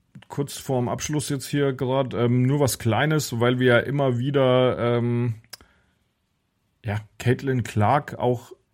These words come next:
hier so hervorheben, supporten, insgesamt ja über die W N B A reden und, ähm, jeder weiß jetzt, dass wir Supporter sind auf jeden Fall, ähm,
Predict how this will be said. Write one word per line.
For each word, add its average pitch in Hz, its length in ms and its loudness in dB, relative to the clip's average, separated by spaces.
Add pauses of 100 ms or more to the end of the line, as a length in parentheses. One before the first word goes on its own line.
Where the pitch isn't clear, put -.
(140)
hier 120 540 0 (200)
so 117 440 -2
hervorheben, 131 880 -2
supporten, 120 680 -4
insgesamt 110 560 -4
ja 110 180 0
über 110 160 -2
die 104 160 -4
W 113 260 0
N 107 160 -2
B 104 220 -2
A 110 60 -2
reden 107 480 -2
und, 104 400 -4 (100)
ähm, 98 460 -4 (1900)
jeder 120 300 6
weiß 120 240 4
jetzt, 131 360 -2
dass 117 220 -2
wir 117 260 2
Supporter 113 540 -4
sind 175 240 0
auf 156 180 -10
jeden 160 180 -4
Fall, 190 460 -8
ähm, 113 600 2